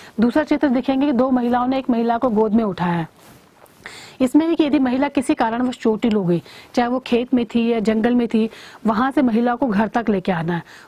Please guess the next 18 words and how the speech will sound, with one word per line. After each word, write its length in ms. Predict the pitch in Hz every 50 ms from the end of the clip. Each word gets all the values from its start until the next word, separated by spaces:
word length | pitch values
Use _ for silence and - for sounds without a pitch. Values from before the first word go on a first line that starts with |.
| - -
होता 200 | 240 240 - 277
यह 140 | 294 294 294
कि 120 | - 320
हम 200 | 247 240 247 262
फोन 240 | 254 - 240 240 247
करते 260 | - 247 233 - 269
हैं 60 | 262 240
कि 80 | 285 269
हमारी 320 | 208 220 214 214 220 247
महिला 300 | 247 240 226 240 247 240 220
गिर 180 | 196 220 196
गई, 220 | 175 190 185 160 - _ _ _ _ _ _ _ _ _ _ _ _ _ _ _ _ - - - -
उसको 240 | 269 247 - - 320
हमें 200 | 285 269 247 247
लेकर 300 | 247 240 226 - 240 226
के 160 | 214 294 320 - _ _ _ -
आना 300 | 269 240 226 220 220 220
है, 200 | 214 220 208 190